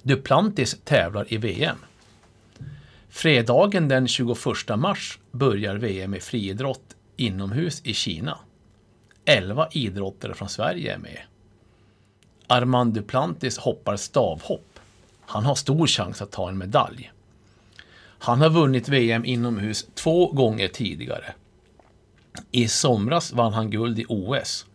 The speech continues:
Och nyligen gjorde han ett nytt rekord i stavhopp. Duplantis gillar att tävla i Kina.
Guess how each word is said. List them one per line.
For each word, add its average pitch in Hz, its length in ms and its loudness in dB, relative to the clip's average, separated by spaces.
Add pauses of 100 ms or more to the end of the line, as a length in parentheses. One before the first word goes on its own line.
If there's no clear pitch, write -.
(720)
Och 123 140 4
nyligen 123 460 2
gjorde 110 300 0
han 104 340 -2 (200)
ett 98 200 -8
nytt 143 340 -2
rekord 104 380 -8
i 98 60 -12
stavhopp. - 720 -4 (1500)
Duplantis 156 680 2
gillar 135 340 4
att 202 140 2
tävla 92 360 2
i - 40 -4
Kina. 98 440 -6